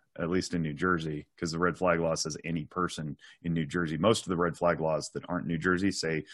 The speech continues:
um, law enforcement or family member can, can ask for the, the petition for the extreme risk protection order.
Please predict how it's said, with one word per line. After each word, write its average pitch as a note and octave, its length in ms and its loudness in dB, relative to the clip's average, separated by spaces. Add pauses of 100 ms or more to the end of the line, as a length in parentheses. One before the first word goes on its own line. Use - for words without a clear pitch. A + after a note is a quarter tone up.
(320)
um, D2+ 320 -2
law F#2+ 280 6
enforcement F#2 480 0
or E2 40 -4
family F2 300 2
member D#2 240 -2
can, D2 320 -4
can F2 140 -4
ask E2+ 240 -2
for D2+ 60 -10
the, D2+ 100 -6 (180)
the - 80 -6
petition - 440 -4
for - 100 -18
the D2 200 -4 (320)
extreme - 320 0
risk D#2 200 -4
protection - 380 -4
order. D2 180 -4